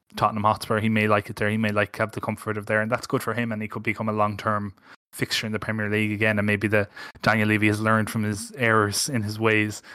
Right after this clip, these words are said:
uh, in the past eighteen months, and come out the other end of it a much,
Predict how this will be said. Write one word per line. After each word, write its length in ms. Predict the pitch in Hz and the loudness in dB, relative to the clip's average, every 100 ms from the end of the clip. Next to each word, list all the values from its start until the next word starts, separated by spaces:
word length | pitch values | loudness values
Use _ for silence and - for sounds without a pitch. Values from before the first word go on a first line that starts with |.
| - _ _ - | -20 _ _ -6
uh, 260 | 104 101 110 | 0 0 -2
in 100 | 117 | -4
the 80 | 104 | -4
past 340 | - 101 - | 0 0 0
eighteen 300 | 107 101 110 | -2 -2 -4
months, 360 | 104 107 - - - - _ _ - | -4 -6 -8 -20 -20 -20 _ _ -14
and 200 | 104 107 | -10 -8
come 140 | 113 | 0
out 120 | 110 107 | 0 0
the 120 | 110 | -2
other 160 | 110 | 0
end 160 | 107 110 | -2 -2
of 80 | 107 | -6
it 100 | 110 | -4
a 40 | |
much, 440 | 107 101 - - | -6 -4 -6 -6